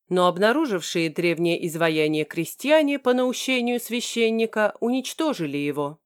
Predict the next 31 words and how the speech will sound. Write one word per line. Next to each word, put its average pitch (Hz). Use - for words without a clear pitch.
Камни 311
пошли 180
на 170
строительство 208
церкви. 147
Сбручский 170
кумир 277
также 214
мог 214
быть 214
уничтожен, 196
но 190
избежал 220
этой 160
участи. 165
Найдено 269
каменное 247
изваяние 214
и 202
в 175
Звенигороде. 160
Эти 180
святилища 285
существовали 202
с -
конца 180
десятого 262
века 247
по 190
начало 208
четырнадцатого. 143